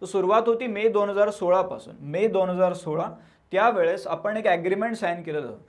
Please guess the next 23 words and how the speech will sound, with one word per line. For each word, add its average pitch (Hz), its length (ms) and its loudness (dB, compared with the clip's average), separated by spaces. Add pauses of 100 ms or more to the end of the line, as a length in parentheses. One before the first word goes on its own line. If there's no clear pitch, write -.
(220)
आणि 165 140 -6
दोन 180 200 0
हजार 220 160 2
सोळा 190 320 2
मध्ये 208 240 0
जे 233 100 0
ॲग्रीमेंट 208 460 -2
झालं 185 240 -2
त्यामध्ये 196 420 0
आपण 196 300 -2
बघतोय 175 340 -4
की 202 100 -8
इंडिया, 175 580 0
इराण 180 300 2
आणि 208 140 -4
अफगाणिस्तान 160 760 -4 (340)
यांचं 175 380 0
ट्रायपार्टाइट 208 1200 0
ॲग्रीमेंट 175 580 -4
होतं, - 240 -18
तिघांनी 175 400 0
मिळून 175 340 -4
केलेलं 156 400 -4